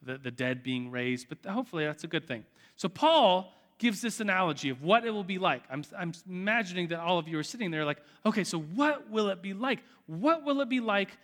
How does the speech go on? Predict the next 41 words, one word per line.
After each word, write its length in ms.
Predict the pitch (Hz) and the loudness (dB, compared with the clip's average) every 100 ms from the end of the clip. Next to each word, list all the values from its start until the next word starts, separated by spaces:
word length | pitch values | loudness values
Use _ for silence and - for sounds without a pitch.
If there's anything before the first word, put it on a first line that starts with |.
| _ - | _ -4
when 200 | 185 185 | -4 -4
the 60 | |
dead 280 | 165 175 170 | -2 0 0
are 80 | 170 | 0
raised? 340 | 233 302 180 | 2 2 0
Will 60 | 165 | -4
it 40 | |
be 80 | 160 | -4
like 180 | 147 147 | -4 0
this 300 | 269 311 160 | 0 2 0
or 40 | |
that? 300 | 180 294 311 | 2 4 4
Or, 140 | 175 - - _ | 0 -2 -14 _
well, 120 | 220 | -8
you 80 | 233 | -4
know, 80 | 208 | -4
what 400 | 180 277 320 262 | -2 0 0 0
will 160 | 240 233 | 0 0
it 100 | 202 | 0
be 120 | 220 | 0
like?" 320 | 226 175 - - - | 0 -2 -4 -20 -4
And 160 | 170 170 | -4 -2
Paul 320 | 262 311 302 | 2 4 4
gives 280 | 226 208 170 | 2 -4 -2
this 260 | 165 - | -4 -2
analogy. 600 | 214 262 285 190 - 123 - _ _ _ - | -4 2 4 4 0 -6 -8 _ _ _ -4
He 100 | 170 | 0
gives 240 | 277 277 | 2 2
this 180 | 285 269 | -2 0
analogy 480 | 226 185 180 165 175 | 0 2 2 2 -2
of 80 | |
something 320 | 170 143 151 143 | 0 -4 -4 -2
like 280 | 127 123 _ _ - | -4 -6 _ _ -2
this. 460 | 330 - - - _ _ - | -2 -2 -12 -18 _ _ -12
He 80 | 151 | -6
says, 280 | 170 151 - | -6 -6 -4
"It 240 | 277 277 | -4 -2
will 140 | 285 | -2
be 200 | 220 247 | 2 0
like 460 | 208 160 160 160 - _ _ _ _ _ | 2 0 -2 -4 -8 _ _ _ _ _
this." 680 | 190 330 - - - - | 4 4 2 -6 -16 -18